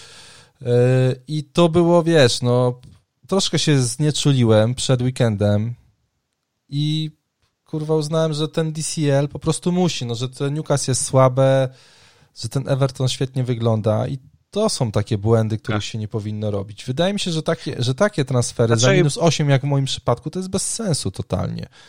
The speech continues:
Speaker 1: Ale za darmowy transfer, no, to, to, to, to był sens. No, przy minus osiem to
Speaker 2: To
Speaker 1: już
Speaker 2: znaczy
Speaker 1: sensu nie było, no.
Speaker 2: Powiem najgorszą rzecz, jaką można w F P L powiedzieć drugiej osobie. To był logiczny ruch.
Speaker 1: <laughs> No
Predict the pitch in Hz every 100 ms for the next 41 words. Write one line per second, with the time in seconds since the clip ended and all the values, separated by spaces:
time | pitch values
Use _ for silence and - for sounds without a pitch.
0 | - - 120 139 147 123 123 151 170 165
1 | 180 165 143 123 - 156 160 165 175 -
2 | _ _ 180 170 160 - _ - 156 175
3 | 160 143 - 92 - - 117 123 - 160
4 | 160 151 151 - 143 147 139 143 - 156
5 | 151 151 151 - 135 123 120 95 95 92
6 | 95 - _ _ _ _ _ _ _ _
7 | _ _ 151 160 147 139 165 165 120 120
8 | 143 - - 123 131 123 117 123 110 -
9 | 127 123 117 117 117 117 131 139 - 117
10 | 104 180 196 185 139 - 185 131 - _
11 | _ _ _ _ - - 165 - 143